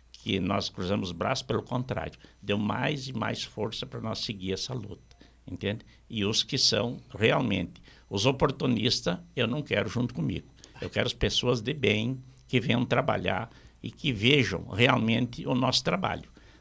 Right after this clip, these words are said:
Nós, Ana, somos uma família só, entendeu? Você já viu, já, você já participou de dois eventos, a nossa posse e essa reunião das mulheres, e viu, eh, e viveu, que realmente é esse o nosso interesse,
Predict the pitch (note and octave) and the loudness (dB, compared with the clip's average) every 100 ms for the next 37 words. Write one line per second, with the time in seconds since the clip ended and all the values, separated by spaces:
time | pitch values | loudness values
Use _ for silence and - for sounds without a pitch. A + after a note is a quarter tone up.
0 | - A2 A#2+ C#3 F3 B2 F#2+ F#2+ F2 F2 | -2 4 6 8 6 4 2 0 0 2
1 | - - - - C#3 E3 D3 - D#3+ E3+ | 2 2 2 4 4 4 0 -2 0 0
2 | - - E3+ B2+ B2 A#2+ - E2+ - - | -2 -4 -4 -2 -2 -2 -4 -8 -10 -20
3 | - - - - - F#2+ G#2+ - - - | -20 -20 -16 -10 -6 -2 -4 -6 -16 -20
4 | - G#2+ D#3+ A#2 A2 F#2 G#2+ C#3+ A2+ F2+ | -6 -2 0 0 0 0 0 0 0 -4
5 | E2+ - F#2 F#2 - - A#2 G2 G#2 G2+ | -4 -6 -4 -4 -6 -6 -6 -4 0 0
6 | E2+ F2 G2 A#2 F#2+ F#2+ - - F#2+ G2+ | 0 -2 -4 -4 -6 -4 -6 -4 -2 -2
7 | - F#2+ F2 F2 F2+ F2+ - F2+ F#2 F#2 | -2 -6 -8 -6 -4 -4 -4 -4 -4 -2
8 | F2+ F2 F#2+ G#2+ A#2+ E3 C#3 - - - | -4 -6 -4 -4 -4 0 0 0 -6 -18
9 | - - - - - F2 G2+ A2 C3 B2+ | -20 -20 -20 -12 -2 0 2 0 2 4
10 | E2 - - - _ - G#2 G#2 C#3 B2+ | 2 -2 -18 -20 _ -2 4 6 8 8
11 | A#2 B2+ B2+ D#3+ - - A#2+ D3 E3+ - | 6 6 4 0 -4 2 10 10 8 -2
12 | - - C3+ C#3+ - B2 A#2+ - C#3 A#2 | -10 2 4 6 2 0 0 -2 -2 -2
13 | G2+ E2 - | -2 -2 -6